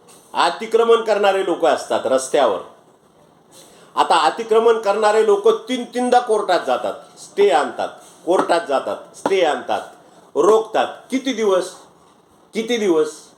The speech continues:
शेवटी कोर्ट निर्णय देऊन मोकळं होतं की यांचं काढून टाका बाबा. असं अतिक्रमण नका न करू. हं? कधी डोजर येईल सांगता येत नाही, कधी आपलं दुकान पडेल सांगता येत नाही.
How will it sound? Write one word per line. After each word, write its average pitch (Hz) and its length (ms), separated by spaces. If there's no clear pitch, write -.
शेवटी 254 360
कोर्ट 254 380
निर्णय 254 400
देऊन 262 200
मोकळं 247 380
होतं 233 220
की 220 120
यांचं 220 240
काढून 208 340
टाका 120 240
बाबा. 87 200
असं 175 180
अतिक्रमण 170 540
नका 156 340
न 190 80
करू. 104 140
हं? 151 180
कधी 208 220
डोजर 202 360
येईल 175 240
सांगता 147 360
येत 127 180
नाही, 117 180
कधी 190 200
आपलं 185 320
दुकान 165 300
पडेल 147 300
सांगता 131 340
येत 113 160
नाही. 110 160